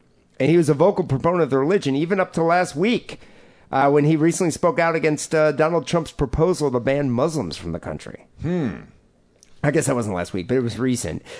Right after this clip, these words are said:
Speaker 2: He
Speaker 1: But
Speaker 2: spoke? I didn't even know he could still speak.
Speaker 1: Well, I think he was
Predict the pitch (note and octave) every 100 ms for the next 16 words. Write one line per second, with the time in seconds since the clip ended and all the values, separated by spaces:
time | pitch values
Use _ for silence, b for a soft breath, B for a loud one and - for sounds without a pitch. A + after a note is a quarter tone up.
0 | B E3 C3+ - - E3 F#3 - C#3+ G#3
1 | F#3+ F3 D#3+ D3 C#3 D3+ C3 - - D#3
2 | D#3+ D3+ D#3 D3 C#3+ C3+ C#3 B2 G#2 E2+